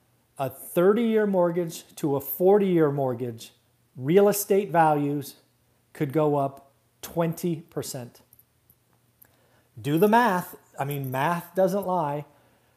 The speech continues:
Three hundred fifty K house goes up twenty percent. It's now four hundred and twenty grand. Four hundred and twenty grand with five percent down is twenty-one thousand dollars. Three thousand,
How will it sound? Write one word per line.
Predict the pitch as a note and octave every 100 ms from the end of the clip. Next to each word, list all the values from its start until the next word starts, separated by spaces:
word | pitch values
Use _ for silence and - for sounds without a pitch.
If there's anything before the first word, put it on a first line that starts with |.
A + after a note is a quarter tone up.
| _ _ -
Three | F3+
hundred | G#3 A#3 A3+ G3
fifty | A3 A3
K | G3+ G#3
house | F#3+ F#3+ G3
goes | - F#3+
up | F3+ -
twenty | G3 F#3+
percent. | F#3+ F#3+ - G3+
It's | E3+ D3+ -
now | E3 E3+
four | E3 - F#3 E3+
hundred | F#3 F3
and | E3
twenty | - D#3+ D#3
grand. | C3+ A2+ G#2+ _ _ _ _ _ _ _ _ _ _ _ _
Four | - F3+
hundred | G3 G#3 G3
and | F3
twenty | G#3 G3+
grand | F#3 G3 G3 G3+
with | E3+ - -
five | F3+ F#3+ F#3+
percent | - F3+ F#3+ F3+
down | F3 F3 F#3 F3+
is | D#3+ C#3+
twenty-one | - F3+ F3+ G3+ F#3 G3 D3+ D#3 D#3 - -
thousand | C#3+ C#3 A#2+ B2+
dollars. | C#3+ F3 F#3 F#3 - _ _ _ _ _ _ _ _ _ _ _ -
Three | E3+ A#3+
thousand, | A#3 F#3 E3+ E3+ -